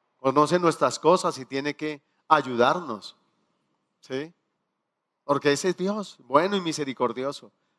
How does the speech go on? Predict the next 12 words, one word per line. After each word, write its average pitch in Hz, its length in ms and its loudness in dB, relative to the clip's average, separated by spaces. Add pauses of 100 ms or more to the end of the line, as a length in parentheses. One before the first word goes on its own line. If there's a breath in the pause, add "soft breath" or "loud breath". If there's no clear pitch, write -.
para 131 220 -4
con 120 180 -4
cada 131 200 4
uno 143 120 2
de 143 60 0
nosotros. 120 580 -4 (640)
Pero 156 160 4
muchas 151 300 2
veces 175 320 -2
uno 175 180 0
le 156 120 6
dice, 156 440 -2